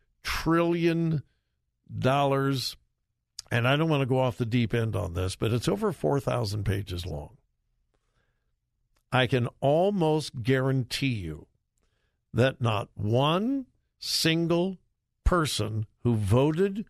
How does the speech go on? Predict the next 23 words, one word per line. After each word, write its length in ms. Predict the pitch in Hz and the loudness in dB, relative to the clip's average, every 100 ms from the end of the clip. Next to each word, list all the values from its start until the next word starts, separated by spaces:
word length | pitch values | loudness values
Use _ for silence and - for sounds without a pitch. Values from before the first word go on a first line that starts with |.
| _ | _
to 200 | - 143 | -4 0
approve 840 | 123 - - 208 185 95 98 113 - | 0 -2 -4 0 0 -2 -2 -4 -4
this 480 | 120 101 147 190 - | -2 2 2 2 -6
bill 500 | - 170 151 87 110 | -2 0 0 -2 -2
that 220 | 120 120 | 0 0
spends 420 | - - 135 123 | -2 -2 0 0
my 340 | 107 110 151 233 | 0 0 0 0
money 580 | 208 87 85 101 143 - _ _ _ _ _ _ - | -2 -6 -4 -2 -2 -4 _ _ _ _ _ _ -4
and 180 | 110 117 | 2 4
your 380 | 113 131 214 240 | 6 6 4 2
money 500 | 139 123 139 160 165 _ _ _ _ _ _ _ | 0 0 0 0 -4 _ _ _ _ _ _ _
read 380 | - 120 175 240 | -2 2 4 2
it. 320 | 262 - - - _ _ _ _ _ _ _ _ _ _ _ _ _ _ _ _ | -2 -6 -14 -20 _ _ _ _ _ _ _ _ _ _ _ _ _ _ _ _
Who 600 | - 330 339 339 320 294 - | 0 2 4 2 -2 -6 -6
reads 800 | 151 185 240 165 - - - - _ _ - | -2 0 0 -2 -4 -10 -12 -12 _ _ -4
a 60 | |
four 380 | 123 - 202 196 | -4 0 0 0
thousand 1000 | - - - 170 170 165 123 147 139 120 | -4 -6 0 2 2 0 2 2 0 0
page 580 | 147 135 120 117 101 - 117 | 2 2 0 -2 -6 -10 0
bill? 400 | 127 123 - - _ _ | 4 4 0 -14 _ _
Who 180 | - 370 | 0 2
reads 360 | 370 359 349 254 | 2 0 0 -2
it? 160 | 170 | -2